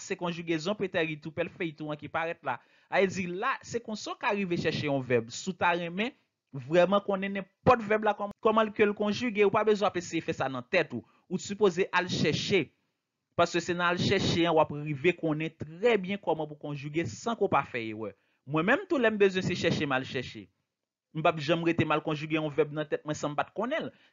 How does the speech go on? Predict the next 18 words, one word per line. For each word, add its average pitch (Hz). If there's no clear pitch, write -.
Se 147
de 131
menm 135
pou 196
fè 208
tou, 240
paske 147
se 131
sa 240
k 214
ap -
pèmèt 151
ou -
pale 131
lang 113
lan 143
trè 254
byen. 107